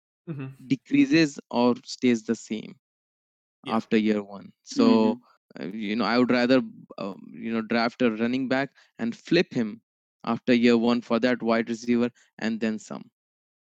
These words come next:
Speaker 1: Okay, how about you, Trent? I feel like yours is gonna be way different. <laughs> I'm excited for
Speaker 3: Of
Speaker 1: this.
Speaker 3: cou-, it is.
Speaker 2: A J
Speaker 3: It is.
Speaker 2: Dillon.
Speaker 3: But, of course,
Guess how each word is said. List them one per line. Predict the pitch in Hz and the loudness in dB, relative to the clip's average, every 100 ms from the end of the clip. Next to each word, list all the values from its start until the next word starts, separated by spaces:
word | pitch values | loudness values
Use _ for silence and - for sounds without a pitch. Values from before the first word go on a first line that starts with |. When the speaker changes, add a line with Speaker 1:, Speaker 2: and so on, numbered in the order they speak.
| _ _ | _ _
Speaker 1:
Okay, | 226 160 | -20 -14
how | 180 | -10
about | 208 | -8
you, | 214 | -8
Trent? | 208 120 120 - | -8 -8 -8 -12
I | |
feel | 143 185 | -8 -6
like | 180 | -4
yours | 165 165 | -6 -6
is | 147 | -6
gonna | 156 | -4
be | |
way | 135 127 | -2 -2
different. | 127 127 123 127 | -4 -8 -10 -8
<laughs> | - | -6
I'm | 180 175 196 | -4 -4 -6
excited | - 156 147 139 | -6 -6 -6 -6
for | 160 | -4
Speaker 3:
Of | 156 - 170 | -2 0 0
Speaker 1:
this. | - | 0
Speaker 3:
cou-, | - - | -2 4
it | 135 | 6
is. | 123 120 110 | 8 6 2
Speaker 2:
A | 139 143 | 0 4
J | 139 | 8
Speaker 3:
It | 123 | 8
is. | 135 | 8
Speaker 2:
Dillon. | 127 113 _ _ _ _ - | 6 0 _ _ _ _ -12
Speaker 3:
But, | 113 131 120 - - | 0 4 2 0 -2
of | 135 123 | -2 0
course, | - 214 208 - | 4 6 6 2